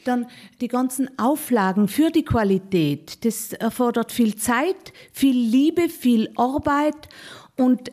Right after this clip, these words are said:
wer im Endeffekt, wo bekommt es der Bauer bezahlt? Und jeder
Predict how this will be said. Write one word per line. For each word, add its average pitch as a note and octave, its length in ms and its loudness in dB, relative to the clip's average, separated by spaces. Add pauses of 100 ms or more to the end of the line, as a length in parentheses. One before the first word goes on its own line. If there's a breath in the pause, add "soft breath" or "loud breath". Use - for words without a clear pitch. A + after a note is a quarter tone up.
wer C4+ 500 0
im C#4 260 0
Endeffekt, - 1200 -2 (160)
wo A3 300 2
bekommt B3+ 500 -2
es A#3+ 100 -4
der A#3 100 -2
Bauer F#3+ 260 0
bezahlt? G#3+ 840 -2 (1080 loud breath)
Und B3+ 280 0
jeder D#4 340 2